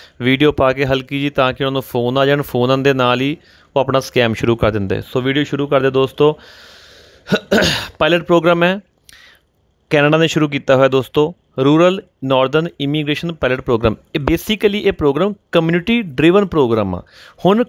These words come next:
ਕਮਿਊਨਿਟੀ ਡਰਿਵਨ ਪ੍ਰੋਗਰਾਮ ਦਾ ਮਤਲਬ ਇਹ ਹੁੰਦਾ ਆ ਕਿ ਜਿਹੜੇ ਕੈਨੇਡਾ ਦੇ ਵਿੱਚ ਕੁਛ ਕਮਿਊਨਿਟੀਜ਼ ਹੈਗੀਆਂ ਬਣੀਆਂ ਹੋਈਆਂ ਛੋਟੀਆਂ-ਛੋਟੀਆਂ, ਉਹਨਾਂ ਇਲਾਕਿਆਂ ਨੇ ਇਹ ਪ੍ਰੋਗਰਾਮ ਬਣਾਇਆ ਹੋਇਆ ਹੈਗਾ ਆ। Basically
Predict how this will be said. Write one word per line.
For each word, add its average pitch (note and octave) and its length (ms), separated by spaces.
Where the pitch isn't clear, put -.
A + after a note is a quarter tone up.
ਕਮਿਊਨਿਟੀ E3+ 460
ਡਰਿਵਨ E3+ 360
ਪ੍ਰੋਗਰਾਮ D#3 280
ਦਾ D#3 80
ਮਤਲਬ D#3 400
ਇਹ E3 60
ਹੁੰਦਾ C3 520
ਆ D3 40
ਕਿ E3 160
ਜਿਹੜੇ D#3+ 520
ਕੈਨੇਡਾ D#3 340
ਦੇ F3 140
ਵਿੱਚ D3 240
ਕੁਛ F3 260
ਕਮਿਊਨਿਟੀਜ਼ D#3+ 540
ਹੈਗੀਆਂ C3+ 320
ਬਣੀਆਂ B2 300
ਹੋਈਆਂ C#3 140
ਛੋਟੀਆਂ-ਛੋਟੀਆਂ, C#3+ 760
ਉਹਨਾਂ D#3 220
ਇਲਾਕਿਆਂ D#3 540
ਨੇ C#3+ 340
ਇਹ E3+ 80
ਪ੍ਰੋਗਰਾਮ C#3+ 420
ਬਣਾਇਆ A#2+ 280
ਹੋਇਆ G2+ 240
ਹੈਗਾ A2+ 260
ਆ। - 20
Basically C#3+ 580